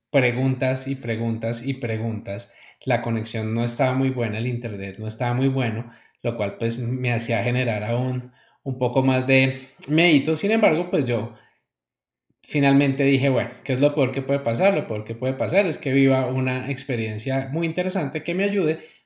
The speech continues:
a seguir mejorando en estos procesos". Pregunta tan-, tras pregunta, respuesta tras respuesta, preguntaban al tiempo, no se ponían de acuerdo,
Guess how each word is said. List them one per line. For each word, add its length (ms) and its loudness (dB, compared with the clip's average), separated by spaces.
a 400 0
seguir 340 2
mejorando 440 2
en 80 -4
estos 240 -6
procesos". 500 -6
Pregunta 520 6
tan-, 380 0
tras 240 4
pregunta, 760 6
respuesta 580 -4
tras 260 -2
respuesta, 760 4
preguntaban 600 2
al 180 0
tiempo, 460 4
no 120 4
se 120 -4
ponían 320 -4
de 80 -4
acuerdo, 680 6